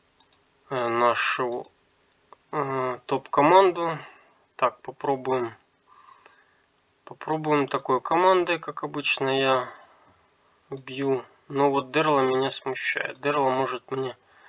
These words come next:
хорошенько навалять. Попробуем эту карту новую, контратака. Контратака. Э, абсолютный навык, может, связывание. И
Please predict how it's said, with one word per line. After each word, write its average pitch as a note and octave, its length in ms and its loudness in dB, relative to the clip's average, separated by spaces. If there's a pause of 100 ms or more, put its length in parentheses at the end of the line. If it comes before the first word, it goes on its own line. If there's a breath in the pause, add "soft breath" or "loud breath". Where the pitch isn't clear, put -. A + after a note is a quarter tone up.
(600 loud breath)
хорошенько C3+ 1040 0
навалять. C3 500 0
Попробуем C#3 640 -2
эту C3+ 200 -4
карту C3+ 420 -4
новую, B2+ 380 0
контратака. B2 1000 -2 (2250 soft breath)
Контратака. B2+ 1120 -2
Э, C3 640 -4 (500 loud breath)
абсолютный C3 640 -6
навык, B2+ 440 -2
может, C3 280 -6
связывание. B2+ 1080 0
И D3+ 340 -10